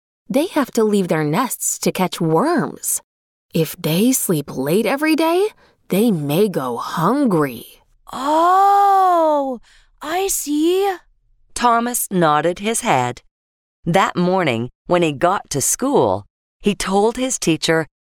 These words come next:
Speaker 3: everything that had happened that morning. He said loudly,
Speaker 2: "I'm going to learn from the little birds. I won't sleep late anymore."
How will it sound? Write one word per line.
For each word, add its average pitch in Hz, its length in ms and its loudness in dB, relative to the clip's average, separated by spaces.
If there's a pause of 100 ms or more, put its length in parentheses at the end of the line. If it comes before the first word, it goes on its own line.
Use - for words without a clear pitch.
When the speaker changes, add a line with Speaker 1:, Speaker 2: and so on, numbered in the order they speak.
(180)
Speaker 3:
everything 139 840 0
that 135 180 -2
had 139 120 -4
happened 131 680 -4
that 139 260 -2
morning. 120 600 -6 (380)
He 202 180 2
said 170 460 0
loudly, 123 760 -2 (440)
Speaker 2:
"I'm 440 240 2
going 392 200 2
to 349 80 2
learn 480 420 2
from 392 160 0
the 359 80 2
little 330 240 0
birds. 285 540 -2 (360)
I 294 40 2
won't 494 300 4
sleep 440 340 0
late 359 300 2
anymore." 277 680 0